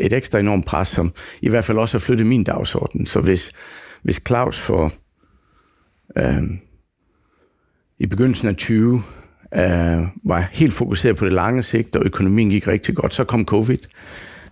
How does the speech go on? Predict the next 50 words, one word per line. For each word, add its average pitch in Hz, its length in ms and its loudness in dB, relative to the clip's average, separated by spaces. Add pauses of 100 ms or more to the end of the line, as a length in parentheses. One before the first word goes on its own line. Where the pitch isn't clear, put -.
Øh, 87 280 0 (600)
det 110 120 0
gjorde 110 240 2
vi 104 60 2
jo 104 100 2
nødt 110 200 2
til 107 280 2 (280)
lynhurtigt 120 480 2
at 87 40 -2
finde 104 160 0
ud 107 80 2
af, 98 120 2
hvordan, 98 360 2 (500)
hvad - 120 0
kommer 101 220 -2
der 85 60 -2
til - 160 0
at 95 60 2
ske 117 240 0
her? 90 160 0
Hvad 95 120 2
er 104 40 2
det 104 100 0
værste, 92 320 -2
der - 80 -2
kan 92 140 -4
ske? 107 200 0
Hvordan 92 300 2
sikrer - 340 -2
vi, 90 140 2
at 87 160 -2
vores - 260 0
likviditet, - 580 0
den 95 120 0
ikke 92 140 -2
bliver - 120 0
et - 60 -6
problem, 101 400 0
og 82 140 -2
vi, 90 160 0 (380)
vi 110 80 -2
kommer 107 300 2
ud 123 100 2
af 110 80 4
det 107 140 2
her 101 140 0
styrket 107 400 0
og 98 100 -2
så - 100 -4
videre? 92 300 2